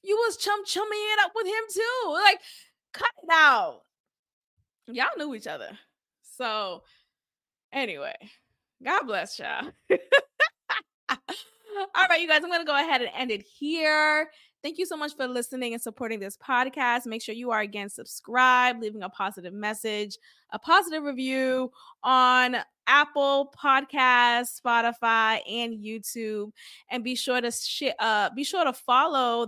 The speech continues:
the podcast on Instagram, Built Like This Podcast. So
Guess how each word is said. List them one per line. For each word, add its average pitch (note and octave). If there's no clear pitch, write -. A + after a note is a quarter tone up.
the G#3+
podcast A3
on G3+
Instagram, F#3
Built G#3+
Like A3
This A3+
Podcast. A#3
So G3